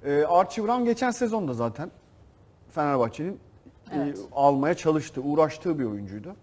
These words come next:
Speaker 1: Fenerbahçe al-, alamadı. Alamadıktan sonra bir sakatlık da yaşadı sezonun başında ama sonrasında devam etti ve, e, epeyce iyi işler yaptı Gent'te. E,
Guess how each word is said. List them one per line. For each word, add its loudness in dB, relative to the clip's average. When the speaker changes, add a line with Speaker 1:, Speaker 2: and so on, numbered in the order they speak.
Speaker 1:
Fenerbahçe 2
al-, 4
alamadı. 2
Alamadıktan -2
sonra -8
bir -14
sakatlık -2
da 0
yaşadı -2
sezonun -6
başında -6
ama -2
sonrasında -4
devam 2
etti -10
ve, 2
e, 0
epeyce 0
iyi -2
işler 4
yaptı -2
Gent'te. -8
E, -4